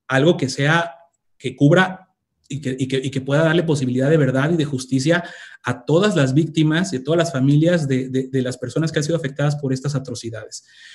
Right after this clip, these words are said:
Entonces, ese es el planteamiento y, y cerraría leyendo nuestra pregunta,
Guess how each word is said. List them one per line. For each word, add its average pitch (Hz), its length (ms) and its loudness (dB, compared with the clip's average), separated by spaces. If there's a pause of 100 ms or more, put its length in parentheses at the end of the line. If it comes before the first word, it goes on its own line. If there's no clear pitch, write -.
Entonces, 202 380 2
ese 190 180 4
es 185 80 2
el 147 100 2
planteamiento 139 760 2
y, 143 200 -4
y 131 80 -6
cerraría 139 440 2
leyendo 147 360 4
nuestra 127 300 0
pregunta, 139 640 0